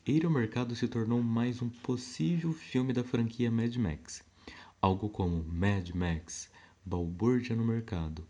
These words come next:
ou Mad Max, Compras Alucinantes. Quem ainda não percebeu que sair para comprar suprimentos é um desafio de sobrevivência? Se você não teve esse pensamento, eu quero o número da sua psicóloga. É sério, talvez eu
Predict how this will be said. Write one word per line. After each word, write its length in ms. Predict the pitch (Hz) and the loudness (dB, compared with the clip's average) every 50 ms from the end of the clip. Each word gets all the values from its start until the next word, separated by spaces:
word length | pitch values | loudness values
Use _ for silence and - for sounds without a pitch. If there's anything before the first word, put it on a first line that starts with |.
| - - | -8 -2
ou 400 | 113 131 143 151 147 131 113 98 | 0 0 0 0 0 -2 -2 -4
Mad 380 | 87 87 90 90 92 90 82 | -4 -2 -2 0 0 0 0
Max, 600 | 87 87 87 90 87 85 82 - - - - - - _ _ - - - - _ _ _ _ - | -2 -2 0 0 0 -2 -4 -6 -10 -14 -16 -16 -18 _ _ -20 -20 -20 -20 _ _ _ _ -4
Compras 520 | - 98 104 104 104 - 98 90 82 85 | -2 -2 -2 -2 -2 -2 -2 -2 0 0
Alucinantes. 840 | 87 85 87 82 - - 92 85 80 76 78 80 - - - - - _ _ _ _ | 0 -2 -2 -4 -4 -2 -2 -2 -2 -4 -4 -8 -10 -14 -14 -16 -16 _ _ _ _
Quem 220 | - 143 147 151 165 | 0 2 2 4 4
ainda 220 | 160 143 127 117 | 4 4 2 2
não 100 | 113 113 | 2 2
percebeu 560 | 110 117 107 - - 104 95 87 90 90 95 | 0 0 0 0 -2 -4 -2 0 0 0 0
que 120 | 95 - - | -2 -6 -6
sair 220 | - 92 90 98 | -6 -4 -4 -4
para 200 | 95 - 98 92 87 - - - | -4 -4 -4 -4 -4 -8 -8 -6
comprar 320 | - 98 95 - 85 85 | -4 -4 -2 -2 -2 -2
suprimentos 840 | 82 - 113 107 - 117 117 101 98 98 107 117 117 117 - 92 87 95 | -4 -6 -8 -6 -4 -2 0 2 2 2 2 2 0 -2 -2 -4 -2 -2
é 40 | |
um 120 | 92 92 92 | -2 -2 -2
desafio 600 | 92 98 95 98 98 87 - - - 92 87 87 | -2 -2 -2 -2 -4 -6 -6 -4 -2 -2 -2 -2
de 80 | 85 | -4
sobrevivência? 800 | - - 95 90 90 92 90 92 90 90 78 73 73 - - - - _ _ _ _ - - _ _ | -4 -4 -2 -2 -2 -2 -2 -2 -2 -2 -4 -4 -6 -10 -16 -20 -20 _ _ _ _ -20 -20 _ _
Se 160 | - - - | -6 -2 -2
você 240 | 92 95 92 - 113 | 0 0 2 4 6
não 80 | 117 117 | 6 6
teve 180 | 113 123 107 | 6 4 4
esse 140 | 104 104 - | 2 2 0
pensamento, 520 | - 98 - - 92 90 90 101 104 - 101 | -2 0 0 0 0 2 2 2 2 0 -2
eu 40 | |
quero 220 | - - 98 101 107 | -2 -2 0 2 2
o 20 | |
número 380 | 107 107 104 107 113 117 107 95 | 4 4 6 6 4 4 2 0
da 120 | 87 87 | -2 -2
sua 160 | - - 90 | -2 -2 -2
psicóloga. 640 | - - - - - - 85 82 80 78 78 82 82 82 - - _ - | -2 -4 -6 -6 -4 -2 0 0 0 -2 -4 -6 -8 -8 -10 -12 _ -6
É 80 | 95 | -6
sério, 320 | - - 95 90 85 85 82 | -2 -2 0 0 0 0 -2
talvez 300 | - 87 80 85 82 90 | -2 -2 -2 0 0 2
eu 200 | 85 85 82 | 2 2 0